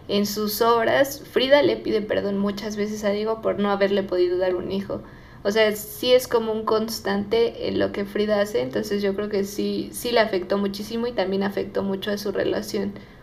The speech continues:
O sea, no justifica que debieron de haber seguido juntos, pero sí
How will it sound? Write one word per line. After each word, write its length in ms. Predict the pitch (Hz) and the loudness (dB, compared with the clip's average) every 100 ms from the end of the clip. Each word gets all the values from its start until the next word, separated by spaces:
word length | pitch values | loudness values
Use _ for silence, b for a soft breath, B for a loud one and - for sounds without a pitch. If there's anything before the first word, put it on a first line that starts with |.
| B | B
O 80 | 208 | -2
sea, 140 | 214 | 0
no 180 | 226 330 | 2 6
justifica 880 | 403 392 - 196 214 262 - 277 285 | 6 4 2 0 0 -2 4 4 4
que 440 | 175 175 - 117 - | 2 2 0 -2 2
debieron 380 | 175 180 220 | 4 6 4
de 80 | 196 | 2
haber 160 | 180 175 | 0 0
seguido 240 | 208 196 | 2 2
juntos, 400 | 202 214 208 349 | 2 -2 2 2
pero 220 | - 202 - | 2 0 0
sí 640 | - 104 98 98 95 | -6 -2 0 0 -2